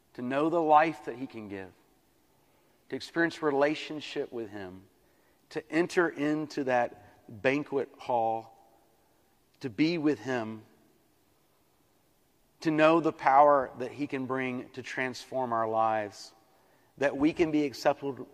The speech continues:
to God, not because of something we do, but because of something that he does through us. He comes to offer that to everyone, but he comes to offer himself.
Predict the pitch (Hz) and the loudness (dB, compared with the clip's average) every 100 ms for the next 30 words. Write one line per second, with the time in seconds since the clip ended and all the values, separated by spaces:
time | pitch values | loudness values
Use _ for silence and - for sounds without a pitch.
0 | - 131 131 127 131 117 - - 139 170 | -8 0 4 8 6 4 -10 -6 4 6
1 | - 190 180 165 156 156 143 139 127 139 | 6 -2 -2 -6 -6 -6 -6 -6 -6 -8
2 | 135 131 123 123 123 120 117 123 - 131 | -6 -6 -6 -6 -8 -10 -12 -14 -10 -10
3 | - 123 117 113 123 135 123 117 113 113 | -8 -10 -8 -8 -8 -12 -6 -4 -4 -6
4 | - - _ _ _ _ _ _ 120 123 | -14 -20 _ _ _ _ _ _ -8 -6
5 | 120 92 - - - - _ _ _ _ | -6 -8 -12 -18 -20 -20 _ _ _ _
6 | _ _ _ _ _ 120 - 147 131 139 | _ _ _ _ _ -18 -10 -10 -6 -4
7 | 127 123 131 117 107 98 - - - 139 | -2 -4 -6 -6 -6 -6 -14 -20 -12 -10
8 | 143 104 92 90 92 _ _ _ _ _ | -8 -10 -14 -18 -20 _ _ _ _ _
9 | _ _ _ _ _ _ _ 110 117 113 | _ _ _ _ _ _ _ -6 -6 -6
10 | - 160 170 - 151 131 127 - 117 110 | -6 -6 -6 -8 -2 0 0 -2 -12 -10
11 | 101 - 87 - - | -12 -10 -10 -12 -16